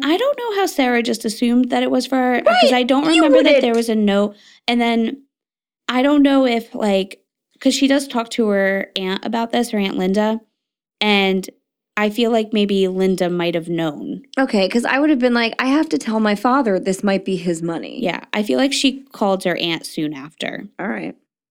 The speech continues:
Speaker 1: So it would seem that if Sarah did want to leave, she did have the means now.
Speaker 2: Yeah.
Speaker 1: But if you remember from earlier, upon initial investigation of Sarah's house, her license, all her cash, all her credit cards,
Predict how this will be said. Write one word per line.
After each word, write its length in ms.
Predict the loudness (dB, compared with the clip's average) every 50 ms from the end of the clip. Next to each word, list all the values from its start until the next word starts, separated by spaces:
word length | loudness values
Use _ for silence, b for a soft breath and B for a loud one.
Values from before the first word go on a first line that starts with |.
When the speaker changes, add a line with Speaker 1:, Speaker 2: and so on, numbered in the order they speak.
| _ _ _ _ _ _
Speaker 1:
So 120 | -2 0 2
it 80 | 2
would 160 | 2 0 0
seem 200 | 0 2 2 2
that 120 | 2 0 0
if 120 | -2 -2
Sarah 340 | -2 -2 0 0 2 0 0
did 340 | -2 -2 0 2 2 2 2
want 220 | 2 0 0 0
to 100 | -2 -4
leave, 340 | -2 -2 0 0 -2 -2 -4
she 200 | -2 -2 -2 -2
did 220 | 0 -2 -2 -2 -4
have 240 | -6 -8 -6 -4 0
the 60 | 2
means 440 | 4 4 4 4 4 2 2 -2 -4
now. 280 | -8 -8 -10 -14 -14 -8
Speaker 2:
Yeah. 200 | -2 0 2 2 2 0
Speaker 1:
But 280 | -2 -4 -8 -14 -18 -18 -18 _ -2
if 180 | -2 -2 0 0
you 160 | 0 0 0
remember 340 | 0 -2 -2 -2 -4 -4 -6
from 220 | -6 -8 -8 -4 -2
earlier, 480 | 0 2 4 4 4 2 2 0 -2 -4
upon 280 | -8 -6 -4 -4 -2 -2
initial 360 | -2 -2 -2 -4 -4 -4 -4
investigation 640 | -6 -6 -8 -10 -10 -10 -8 -6 -6 -6 -6 -8 -8
of 80 | -10 -10
Sarah's 280 | -10 -10 -10 -12 -12
house, 420 | -8 -4 -2 0 0 0 -2 -4 b b b b b b b b b b b _
her 400 | -2 0 0 2 0 0 -2 -4 -6
license, 760 | -4 -2 -2 -2 -2 -2 -2 0 0 0 0 0 -2 -6 -12 -20 _ _ _ -6
all 160 | -6 -6 -6
her 160 | -6 -10 -12
cash, 640 | -14 _ -8 -6 -4 -4 -4 -4 -4 -4 -4 -6 -8 -10 _
all 140 | -8 -8 -6
her 140 | -8 -10 -10
credit 320 | -6 -2 -2 -2 -2 -2
cards, 480 | -2 -2 0 0 2 0 0 -2 -6